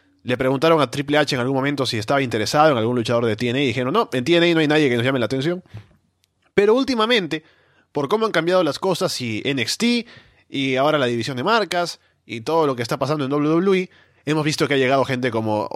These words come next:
Austin Aries, Bobby Roode, el mismo A J Styles está en el roster principal, que claro, él también tiene el tema de New Japan, pero igual es un tipo muy relacionado con T N A durante toda la historia. Así que, como que ha muerto esa idea de que en T N A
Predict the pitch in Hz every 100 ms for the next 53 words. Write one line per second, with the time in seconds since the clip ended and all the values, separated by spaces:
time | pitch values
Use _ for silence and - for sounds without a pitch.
0 | - 107 - 101 160 160 135 113 107 110
1 | 156 180 175 - - - - 113 156 139
2 | 139 131 120 107 156 160 139 - 107 -
3 | 143 127 123 120 117 156 135 - 156 120
4 | 123 127 131 127 143 127 117 131 143 127
5 | 117 110 - 143 135 117 202 117 110 98
6 | - - _ - 120 160 165 139 135 143
7 | 151 131 139 147 - - 117 117 127 143
8 | 139 120 117 113 104 147 135 143 127 110
9 | 110 139 135 110 - 175 143 - _ _
10 | _ _ _ _ _ _ _ _ _ _
11 | - 226 277 269 - _ _ 208 208 196
12 | 254 262 277 247 156 147 151 - 156 131
13 | 113 - 135 139 170 156 117 120 113 147
14 | 143 139 143